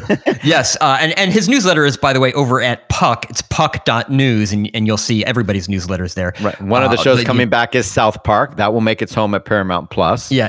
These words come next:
Speaker 1: he, he
Speaker 2: Beavis and
Speaker 1: says, "Throw,
Speaker 2: Butthead.
Speaker 1: throw
Speaker 2: Uh-huh.
Speaker 1: out your lu-," well, that's actually, now you're talking about consolidate your offering on one digital interface. That's number three. Number four is throw out your lucrative pay one home video <laughs> revenue.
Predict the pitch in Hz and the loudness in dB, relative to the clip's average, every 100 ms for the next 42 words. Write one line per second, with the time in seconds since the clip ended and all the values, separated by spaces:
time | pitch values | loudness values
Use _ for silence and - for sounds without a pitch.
0 | - 131 160 135 151 139 143 139 214 156 | -4 -6 0 2 4 4 4 4 4 4
1 | 233 - - - - - _ _ _ _ | 2 0 -6 -16 -20 -20 _ _ _ _
2 | - 180 247 247 294 196 208 180 214 160 | 0 4 4 4 2 2 2 2 0 2
3 | 165 170 214 - 208 - 160 127 139 285 | 2 2 0 -2 -2 0 2 2 2 2
4 | 175 147 135 123 123 120 - - 160 - | 0 0 0 0 0 -2 -6 -4 0 2
5 | 220 262 214 220 165 185 208 196 185 156 | 2 4 2 2 2 4 2 2 2 2
6 | 147 127 147 180 147 160 135 127 175 254 | 2 2 4 4 2 2 0 0 2 0
7 | 113 104 160 175 165 131 - 214 147 135 | 0 0 0 0 2 0 0 0 2 2
8 | 131 131 247 233 139 - - 175 170 175 | 0 0 2 2 0 -4 -4 2 4 4
9 | 185 147 151 214 151 131 - - 214 147 | 2 2 2 2 2 0 0 0 2 4
10 | 165 233 - 180 151 131 269 180 131 139 | 2 0 0 0 2 0 2 2 2 0
11 | 165 147 185 | -2 -2 -2